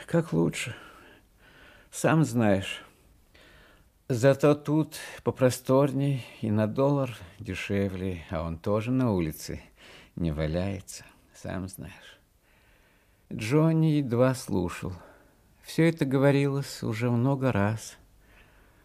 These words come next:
Круг ее мыслей был ограничен, и она вечно возвращалась к тому, как неудобно им жить так далеко от фабрики. "Доллар —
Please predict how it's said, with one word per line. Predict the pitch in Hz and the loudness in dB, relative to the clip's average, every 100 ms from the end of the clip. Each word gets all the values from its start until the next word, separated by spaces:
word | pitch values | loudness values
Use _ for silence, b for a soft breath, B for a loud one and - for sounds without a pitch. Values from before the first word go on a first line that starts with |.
| b b b - | b b b 2
Круг | 151 170 165 | 6 6 8
ее | 170 | 8
мыслей | 160 170 160 160 | 8 6 6 4
был | 147 160 | 6 8
ограничен, | 151 143 147 147 156 147 165 151 120 B B B - | 8 8 8 8 6 4 2 2 0 B B B -6
и | - | 0
она | 120 127 127 | 4 4 4
вечно | 120 160 160 147 143 | 4 4 4 2 4
возвращалась | 135 117 131 120 - 139 131 120 | 4 2 2 2 4 6 6 2
к | - | -6
тому, | - 127 127 147 143 - b b b b b b _ | 0 2 4 4 0 -8 b b b b b b _
как | - 175 165 | 0 0 0
неудобно | 165 131 151 156 - 143 | 0 2 4 4 6 4
им | 139 120 | 4 0
жить | 131 131 _ | -2 -6 _
так | 131 131 107 | -6 -4 -6
далеко | 110 104 - 101 101 | -6 -8 -8 -6 -6
от | - | -6
фабрики. | - 87 67 - - - - - b b b b _ _ b b b b b b | -10 -8 -8 -12 -20 -20 -20 -20 b b b b _ _ b b b b b b
"Доллар — | - 78 82 80 85 107 | -10 0 4 4 2 -4